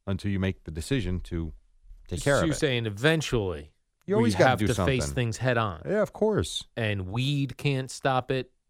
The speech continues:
Speaker 2: Time can't stop it. Sleep, going to games, going to Foo
Speaker 1: I mean, I
Speaker 2: Fighters.
Speaker 1: guess you could just stay high.
Speaker 2: Right.
Speaker 1: Just keep smoking weed and you never have to deal with it, I guess. <laughs>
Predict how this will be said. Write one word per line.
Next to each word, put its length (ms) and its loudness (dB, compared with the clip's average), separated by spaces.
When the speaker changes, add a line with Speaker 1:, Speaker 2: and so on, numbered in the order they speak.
Speaker 2:
Time 480 2
can't 320 -4
stop 340 0
it. 120 -4
Sleep, 580 -2
going 260 2
to 60 0
games, 460 -2
going 240 0
to 80 0
Foo 340 -6
Speaker 1:
I 60 2
mean, 20 2
I 60 4
Speaker 2:
Fighters. 280 8
Speaker 1:
guess 180 4
you 80 4
could 180 4
just 300 2
stay 480 0
high. 500 4
Speaker 2:
Right. 400 -2
Speaker 1:
Just 140 -10
keep 160 0
smoking 400 6
weed 180 4
and 100 2
you 60 4
never 140 4
have 140 0
to 80 0
deal 180 2
with 100 0
it, 60 -2
I 60 0
guess. 600 -2
<laughs> 60 -20